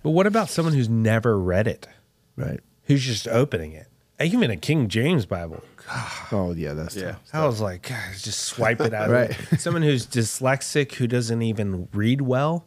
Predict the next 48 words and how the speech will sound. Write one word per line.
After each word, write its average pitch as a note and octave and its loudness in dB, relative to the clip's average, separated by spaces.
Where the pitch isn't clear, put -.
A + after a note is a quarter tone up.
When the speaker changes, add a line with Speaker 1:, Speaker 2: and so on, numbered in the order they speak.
Speaker 2:
Yeah. - -10
Speaker 1:
who C3+ -4
doesn't B2+ 4
retain A#2 0
information, A#2 0
and B2+ 0
then A2 0
you G#2+ -2
give A#2 -2
me A#2 0
some G2 -4
weird G#2+ 0
language E3+ 0
of A#2 -4
a G2 -10
story A#2 0
I G#2+ 0
don't G2+ -2
understand, D#3 0
and A2+ -2
it's - -10
frustrating. D#3+ -2
And D3+ 4
the C3 4
book's F3 2
so E3 2
big, E3 2
and B2+ 2
I'm C3 2
like, B2+ -2
"I B2+ -4
gotta B2 -4
read A2+ -2
this G2+ -8
whole B2 -4
thing F3+ 2
to D3+ 2
be, A2 0
live A#2 -2
a A2 0
better A2+ 0
life," E3+ 0
and A2 -4
blah, A2+ 0
blah, A2+ -2
Speaker 2:
Yeah. A#2+ -6
Speaker 1:
blah. D3+ 2
It's, - -20